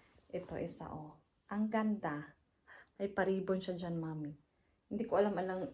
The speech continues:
inang, ano ang edad na pwedeng dito. Pero ganyan siya kaganda, ma'am. Oh, di ba? Ganda siya, mami. Tapos, meron din, siguro ito mga one year old. Pwede siguro to, di ba? That's George ang brand niya, mami.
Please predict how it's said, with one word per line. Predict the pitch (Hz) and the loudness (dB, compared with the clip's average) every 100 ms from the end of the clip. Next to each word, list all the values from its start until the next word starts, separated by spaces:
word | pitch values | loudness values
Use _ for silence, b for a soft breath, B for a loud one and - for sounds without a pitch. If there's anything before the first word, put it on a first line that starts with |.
| 196 | 0
inang, | 185 185 - | 0 0 0
ano | 196 214 269 | 6 10 10
ang | 262 247 220 | 10 6 4
edad | 196 190 185 | 4 4 4
na | 180 | 0
pwedeng | 180 175 180 180 | 0 2 0 -4
dito. | 190 185 - 160 175 - B B - - | -6 -6 -2 -2 -2 -6 B B -10 0
Pero | 190 196 | 2 4
ganyan | 190 202 196 | 4 2 -4
siya | - | -4
kaganda, | 208 202 196 196 | -2 -2 -4 -4
ma'am. | 196 208 190 185 - - - - - - - | -4 -4 -6 -10 -14 -18 -20 -18 -18 -10 -4
Oh, | 190 | -4
di | 190 | -4
ba? | 175 78 - - - B B B - - 185 | -8 -10 -12 -14 -16 B B B -20 -12 -6
Ganda | 175 180 | -4 -4
siya, | 180 180 | -4 -6
mami. | 165 156 165 165 175 b b b b - | -6 -8 -8 -10 -12 b b b b -4
Tapos, | 247 240 220 226 240 | -4 0 0 2 4
meron | 254 262 | 4 6
din, | 254 220 208 | 6 6 2
siguro | - 240 220 254 | -2 2 6 6
ito | 381 - | 6 6
mga | 226 214 208 196 - - | 4 4 4 2 -2 -2
one | 202 214 | 4 6
year | 214 202 | 6 4
old. | - 175 180 220 220 | 2 2 2 0 2
Pwede | 208 208 | 2 2
siguro | 214 185 190 180 - | 0 -2 -4 -6 -6
to, | 175 170 | -6 -4
di | 160 | -6
ba? | 131 135 160 _ _ _ _ _ _ - | -8 -10 -12 _ _ _ _ _ _ -4
That's | 185 180 - | -2 -2 -6
George | 180 196 196 185 180 - | -2 4 4 4 0 -6
ang | 180 | -4
brand | 170 165 165 | -2 -2 -4
niya, | 165 | -4
mami. | 151 147 156 151 | -4 -4 -6 -10